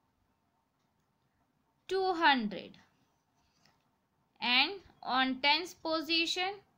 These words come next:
zero is there, and ones position, zero is there. So hundreds, two hundreds are there. On tens, zero. On ones, zero. So the number becomes two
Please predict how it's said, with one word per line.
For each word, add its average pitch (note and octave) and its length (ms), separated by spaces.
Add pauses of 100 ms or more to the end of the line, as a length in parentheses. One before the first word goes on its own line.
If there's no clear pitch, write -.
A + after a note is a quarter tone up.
(580)
zero B3 400
is D4 240
there, D#4+ 300 (180)
and B3+ 300
ones D4+ 400
position, C4+ 680 (440)
zero A3+ 400
is F3 220
there. - 220 (120)
So A#3+ 240
hundreds, A#3+ 800 (680)
two C4+ 200
hundreds C#4 520
are D4+ 240
there. F4 260 (460)
On A3+ 420
tens, C4 340
zero. D4 580
On B3 320
ones, C4 380
zero. G#3 460 (100)
So G3+ 260
the G#3 160
number A3+ 400
becomes B3+ 680 (480)
two C#4 260